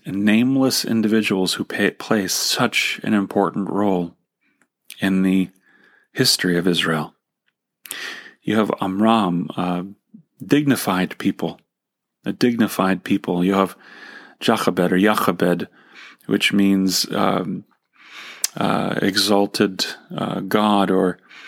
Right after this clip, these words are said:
um, yeah, exalted God. It's a esteemed God. Speaking of the honor of God. And then you have Moshe, who is drawn forth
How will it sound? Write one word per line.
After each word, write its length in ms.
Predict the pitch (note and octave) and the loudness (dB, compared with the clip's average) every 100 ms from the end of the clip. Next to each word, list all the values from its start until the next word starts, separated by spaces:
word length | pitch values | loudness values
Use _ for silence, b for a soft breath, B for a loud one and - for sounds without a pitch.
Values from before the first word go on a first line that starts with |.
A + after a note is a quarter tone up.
| B B _ | B B _
um, 920 | - G1+ G1+ G1+ G1+ G1+ G1+ - - - _ _ b b b b _ _ _ C#4+ B3+ F#3+ _ _ _ _ _ - | -6 -2 -2 -2 -2 -2 -4 -6 -10 -16 _ _ b b b b _ _ _ -20 -20 -20 _ _ _ _ _ -12
yeah, 440 | - G#2+ G#2 E2+ | -4 0 0 2
exalted 540 | F#2+ F#2+ G#2+ G#2+ G#2+ G#2+ | 0 0 0 0 -2 -4
God. 480 | G2+ G2 G2 G2+ - _ _ _ _ _ _ _ _ - | -2 0 0 -2 -8 _ _ _ _ _ _ _ _ -4
It's 180 | G2 G2 | 0 0
a 180 | F#2 F2+ - | 0 0 -2
esteemed 680 | F2 - B2+ A#2 A2 G2+ G2 | -2 0 2 4 4 2 0
God. 420 | F#2+ F#2 F2+ F2+ - b b b b b b b b b _ _ _ - | 0 0 -2 -4 -10 b b b b b b b b b _ _ _ -4
Speaking 360 | - A2+ G2 | 0 2 2
of 160 | G2 - | 0 0
the 160 | A2 - | -2 2
honor 400 | F#2+ G2 G2 G2 | 2 4 4 2
of 160 | F2+ | 0
God. 460 | - F#2 F2+ F2+ - _ _ _ | 0 -2 -2 -4 -8 _ _ _
And 160 | F#2+ G2 | -6 0
then 120 | G#2+ | 2
you 120 | A2 | 2
have 220 | G2 G2 F#2 | 2 -2 -2
Moshe, 460 | G2 G2+ F#2+ F#2 | 0 0 0 -2
who 240 | E2+ G2 F#2+ | -2 0 2
is 120 | F2+ | 0
drawn 600 | - F#2+ F#2 F#2 F#2 - - | 0 2 2 2 0 -4 -14
forth 640 | - G#2 F#2 E2+ E2 - | -6 -4 -2 -4 -8 -18